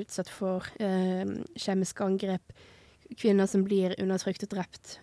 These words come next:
under et veldig rigid, eh, moralsk politi, da, altså moralpoliti. Og det er jo på en måte en bok som,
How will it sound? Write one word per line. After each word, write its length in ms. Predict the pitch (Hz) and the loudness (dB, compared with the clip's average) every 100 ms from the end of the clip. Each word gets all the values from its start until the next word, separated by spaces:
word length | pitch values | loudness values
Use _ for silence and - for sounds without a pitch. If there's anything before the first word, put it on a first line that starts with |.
| 208 | 2
under 540 | 196 185 190 185 185 - _ - - - _ | 4 4 2 0 -4 -6 _ -20 -20 -20 _
et 120 | 196 | 0
veldig 560 | 208 180 185 208 202 214 | 4 4 4 2 0 0
rigid, 680 | 190 196 196 208 202 185 196 - - - - | -4 -4 -6 -4 -2 -2 -4 -16 -20 -20 -4
eh, 500 | 202 185 180 196 - | 0 0 0 -4 -4
moralsk 720 | 208 196 196 185 - - - | 0 2 2 0 -2 -12 -10
politi, 560 | - 190 - - 208 233 | -4 -2 -2 -4 -2 0
da, 60 | 262 | 0
altså 160 | 202 208 | 0 2
moralpoliti. 640 | 196 202 185 220 196 - 254 - _ _ _ _ _ - | 2 2 0 0 -2 0 -4 -4 _ _ _ _ _ 0
Og 80 | 214 | 6
det 40 | |
er 100 | 208 | 8
jo 80 | 185 | 6
på 80 | 202 | 4
en 80 | 175 | 2
måte 300 | 190 180 170 - - - _ _ - - | 4 4 2 -4 -20 -20 _ _ -20 0
en 120 | 196 | 2
bok 240 | 196 185 - | 4 2 0
som, 520 | - 185 180 - - | 0 2 2 -2 -6